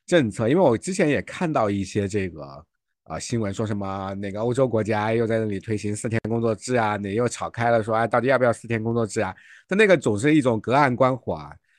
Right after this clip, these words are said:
这个看别人的这个，这个，这个，这个，呃，吵闹。但今天就突然发现说，哎，呃，在中国运营的公司也开始做这个上四休三，三，对吧？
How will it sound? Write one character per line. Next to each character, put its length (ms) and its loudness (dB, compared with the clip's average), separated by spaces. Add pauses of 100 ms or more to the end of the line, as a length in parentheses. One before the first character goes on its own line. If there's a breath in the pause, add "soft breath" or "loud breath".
(100)
这 120 -6
个 160 0
看 220 0
别 200 0
人 160 2
的 100 4
这 160 0
个， 460 -10
这 100 -16
个， 120 -10
这 120 -12
个， 280 -12
这 100 -18
个， 140 -14 (420)
呃， 80 -20 (420)
吵 240 -10
闹。 260 -8
但 220 0
今 200 -6
天 340 -2
就 140 0
突 120 -2
然 160 2
发 140 2
现 100 4
说， 80 0
哎， 200 0 (720)
呃， 340 -4
在 300 2 (160)
中 240 4
国 320 2
运 180 -2
营 100 -6
的 120 -8
公 160 -8
司 420 -10
也 160 -6
开 220 0
始 300 0
做 240 0
这 120 -2
个 220 -4
上 240 -2
四 220 -8
休 200 -4
三， 320 -6
三， 400 -6
对 140 -2
吧？ 180 -2